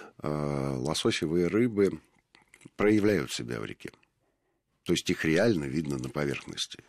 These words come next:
Они выходят, плещутся. Ну, они же поднимаются вверх по реке. Не таясь они это делают, не прячутся. <laughs> Они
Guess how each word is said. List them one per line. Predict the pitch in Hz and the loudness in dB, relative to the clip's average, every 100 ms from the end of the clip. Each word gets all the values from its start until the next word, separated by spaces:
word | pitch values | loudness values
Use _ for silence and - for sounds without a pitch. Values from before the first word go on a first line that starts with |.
| _ _ | _ _
Они | - 67 | -6 -6
выходят, | 57 - - 101 113 - | -6 -10 0 2 2 -2
плещутся. | - 95 123 - - - - - - - - | -2 0 2 -2 -8 -10 -12 -16 -16 -16 -4
Ну, | 139 - _ - | -2 -2 _ -10
они | 78 78 76 | -6 -4 -4
же | 67 | -4
поднимаются | 82 73 82 71 - | -6 -2 -2 -2 -2
вверх | 101 180 180 | 2 2 0
по | - | -4
реке. | 60 - - - _ _ - - _ _ 67 | -10 -10 -16 -18 _ _ -20 -20 _ _ -6
Не | 78 92 | -2 0
таясь | 139 95 98 87 - | 2 2 2 2 -2
они | 57 55 | -4 -10
это | 50 - | -14 -12
делают, | 58 - - - | -12 -14 -18 -6
не | 90 127 | 0 2
прячутся. | - 104 - - - - | 2 0 0 -4 -4 -2
<laughs> | 147 - - - - - - - 135 - - - - - - - - - - | 0 2 2 0 -2 -2 -2 -6 -8 -12 -20 -18 -12 -10 -10 -12 -10 -8 -2
Они | 80 117 | 2 2